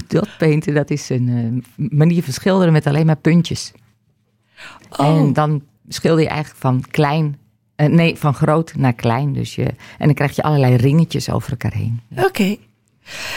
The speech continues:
Speaker 2: Eh, hoe en wanneer kwam je op het idee om tassen te gaan maken?
Speaker 1: Nou, ehm, als jong meisje al, eh, ik denk dat ik, eh,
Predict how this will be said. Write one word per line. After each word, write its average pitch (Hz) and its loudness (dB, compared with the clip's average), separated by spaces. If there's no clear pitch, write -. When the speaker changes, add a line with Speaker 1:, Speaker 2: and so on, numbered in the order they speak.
Speaker 2:
Eh, 220 4
hoe 277 4
en 247 2
wanneer 233 4
kwam 254 4
je 277 4
op 208 0
het - -2
idee 151 0
om 156 -6
tassen 135 0
te - -10
gaan - -10
maken? - -12
Speaker 1:
Nou, - -16
ehm, 127 4
als 135 0
jong 202 4
meisje 196 2
al, 226 2
eh, 165 2
ik 156 -2
denk 156 4
dat 139 2
ik, 131 -2
eh, 95 0